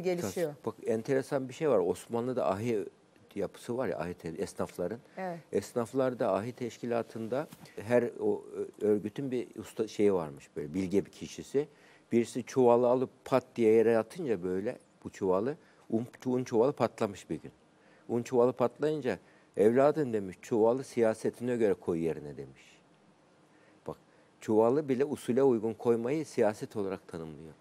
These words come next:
Speaker 1: Yani insanın ne yaptığı değil, nasıl yaptığı da önemli.
Speaker 2: Çok doğru ve
Speaker 1: Bunu
Speaker 2: niyet çok önemli.
Speaker 1: Niyet önemli, niyet önemli, usul önemli.
Speaker 2: Usul önemli.
Speaker 1: Bunları iyi yaparsak
Speaker 2: Adap önemli.
Speaker 1: ana önemli ve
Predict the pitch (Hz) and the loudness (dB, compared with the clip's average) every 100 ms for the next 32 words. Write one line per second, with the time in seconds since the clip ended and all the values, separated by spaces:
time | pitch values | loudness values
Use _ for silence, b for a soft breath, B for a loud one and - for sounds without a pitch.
0 | _ 85 92 - 92 87 - - 95 107 | _ -10 -10 -10 -12 -12 -12 -14 -8 -6
1 | 117 - 131 131 117 135 131 - 131 147 | -4 -2 -2 0 0 2 0 -2 -4 -2
2 | 165 117 107 131 110 - 127 101 85 76 | -2 -4 -4 -2 -2 -2 -4 -2 -4 -6
3 | 73 69 - _ _ - 202 190 180 165 | -14 -18 -20 _ _ -10 -10 -8 -8 -6
4 | 165 185 226 233 - 202 185 170 226 127 | -6 -2 0 0 -4 -8 -6 -4 0 2
5 | 123 95 87 95 113 131 117 104 98 101 | 0 -2 -2 0 0 0 -2 -2 -2 -2
6 | 139 127 - 123 110 87 82 90 151 - | -4 -4 0 0 0 -2 -6 -4 -6 -6
7 | 247 208 180 170 170 - 127 135 139 123 | -6 -4 -6 -8 -4 0 4 4 4 4
8 | 135 127 190 165 - 202 208 247 240 185 | 2 2 0 0 0 2 4 2 2 -4
9 | 175 170 104 123 113 104 104 131 165 131 | -4 -2 2 2 2 0 -2 -4 -2 2
10 | 127 | 2